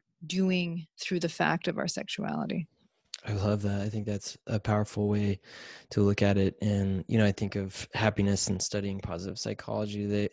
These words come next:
Speaker 2: they, s-, you know, so many studies talk about how the number one predictor of health and, and happiness is our positive relationships. And I
Speaker 1: Mm-hmm.
Speaker 2: think a lot of people look at relationships, at least from an idyllic,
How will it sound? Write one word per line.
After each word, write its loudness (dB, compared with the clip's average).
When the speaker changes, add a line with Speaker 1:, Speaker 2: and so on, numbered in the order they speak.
Speaker 2:
they, -4
s-, -8
you -2
know, -6
so 2
many 2
studies -2
talk 0
about 0
how -2
the 2
number 2
one 4
predictor 6
of 4
health 6
and, 4
and 2
happiness 4
is 2
our 4
positive 2
relationships. 2
And 4
I 2
Speaker 1:
Mm-hmm. 6
Speaker 2:
think 8
a 8
lot 10
of 4
people 6
look 6
at 4
relationships, 4
at 2
least 2
from 2
an 2
idyllic, 4